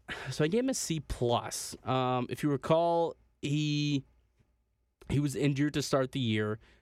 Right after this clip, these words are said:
so he's only got thirty-six games under his belt. He missed the first thirteen. Yeah, that make, that math makes sense. Uh, missed thir-, the first thirteen games. I thought he started off decent, actually.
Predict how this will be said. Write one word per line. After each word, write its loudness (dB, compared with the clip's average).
so -2
he's 2
only 0
got 0
thirty-six 0
games 0
under 0
his -4
belt. -2
He 0
missed -2
the -8
first -2
thirteen. 0
Yeah, -2
that -4
make, -4
that 0
math -2
makes -2
sense. -4
Uh, 2
missed -2
thir-, 4
the 0
first 0
thirteen 0
games. -2
I 2
thought 2
he -2
started 2
off 0
decent, 0
actually. -4